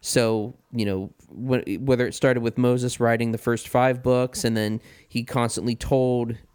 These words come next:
prophets to write down what they s-, what they spoke, the word that he gave 'em. Um, you know, we move on then into, you know, the history books and, uh, where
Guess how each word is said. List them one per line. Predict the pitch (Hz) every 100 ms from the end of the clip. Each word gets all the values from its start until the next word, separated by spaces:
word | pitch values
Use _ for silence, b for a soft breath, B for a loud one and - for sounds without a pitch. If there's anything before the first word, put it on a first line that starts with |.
| _
prophets | - 151 160 160 151 -
to | 135
write | 127 139 -
down | 131 131
what | 127 127
they | 127
s-, | - - -
what | 123
they | 120
spoke, | 117 - 127 127 123 -
the | 113
word | 117 120
that | 113
he | 113
gave | 117 117 117
'em. | 120 117 117 B B B _ 113
Um, | 107 101 101 117 _ _ _ _ _ _ -
you | 127
know, | 110
we | 117
move | 120 123 120
on | 117 120 117
then | 117 117
into, | - 120 117 104
you | 110
know, | 92
the | 90
history | 160 156 160 143
books | 135 127 127 -
and, | 117 110 - 98 -
uh, | 104 95 - - _ b b b b b b -
where | 117 107 101 78